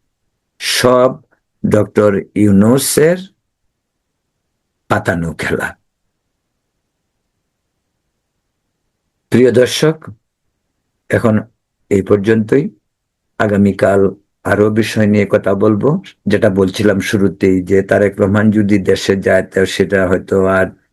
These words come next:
তিন চার দিনের বিষয়, আমরা দেখতে পাবো। দেখা যাক গঙ্গা, যমুনা, পদ্মা,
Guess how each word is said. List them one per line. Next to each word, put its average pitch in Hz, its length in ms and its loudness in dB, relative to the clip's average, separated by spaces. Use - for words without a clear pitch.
তিন 104 160 2
চার 92 220 -2
দিনের 101 280 0
বিষয়, 90 380 -2
আমরা - 160 -2
দেখতে 87 360 -2
পাবো। 117 360 0
দেখা 92 200 -2
যাক 95 240 -2
গঙ্গা, 92 680 0
যমুনা, 95 680 0
পদ্মা, 95 640 -2